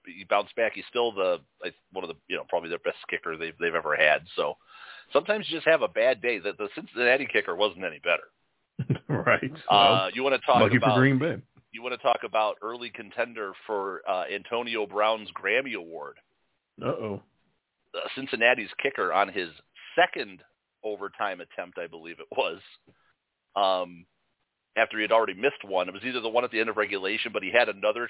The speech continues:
Speaker 1: chance to kick the winner, and, uh, he kicks it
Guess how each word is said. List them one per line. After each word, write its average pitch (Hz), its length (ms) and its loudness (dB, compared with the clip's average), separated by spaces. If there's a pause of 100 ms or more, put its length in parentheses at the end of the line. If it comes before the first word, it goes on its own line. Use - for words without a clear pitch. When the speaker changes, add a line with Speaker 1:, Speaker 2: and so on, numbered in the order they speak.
Speaker 1:
chance 120 200 -4 (100)
to 101 160 -10
kick 117 220 -2
the 110 60 -4
winner, 107 360 -4 (240)
and, 95 320 2
uh, 87 320 2 (400)
he 110 180 -4
kicks 156 260 2
it 98 180 -2